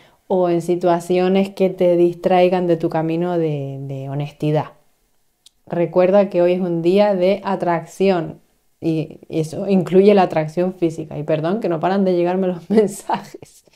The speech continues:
En fin, que así, presta atención aquí también. Si estás de exámenes, pues puede haber una posibilidad de buena puntuación. Y si estás en búsqueda de trabajo,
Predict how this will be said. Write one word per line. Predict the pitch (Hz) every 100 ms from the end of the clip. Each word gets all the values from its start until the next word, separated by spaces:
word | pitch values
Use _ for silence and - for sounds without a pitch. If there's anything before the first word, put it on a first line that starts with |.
| - - - - _ _
En | 196 190 185
fin, | 190 190 160
que | 156
así, | 185 180 180 -
presta | 190 196 208
atención | 180 170 165 147
aquí | 147 143
también. | - - - - _ _ _ _ _ _
Si | - 214
estás | 214 262
de | 277
exámenes, | 269 202 196 165 151 - - _ _ _ _ _ _ _
pues | 220 202
puede | 202 196 202
haber | 196 202
una | 208 208 185 170
posibilidad | 175 180 175 175 202
de |
buena | 180 180 175
puntuación. | 170 160 165 160 - - - _ _ _ -
Y | 190
si | 185
estás | 175 196 208
en | 214
búsqueda | 214 208 196
de | 175 160
trabajo, | 160 160 220 - 294 392